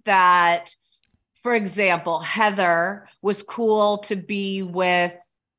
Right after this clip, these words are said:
Whitney as long as Whitney was kind of going along with her plan.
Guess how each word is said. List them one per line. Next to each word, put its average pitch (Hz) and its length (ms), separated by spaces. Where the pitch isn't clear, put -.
Whitney 185 720
as 202 140
long 202 220
as 185 120
Whitney 208 420
was 180 200
kind 190 260
of 170 240
going 180 300
along 170 300
with 151 140
her 156 120
plan. 135 380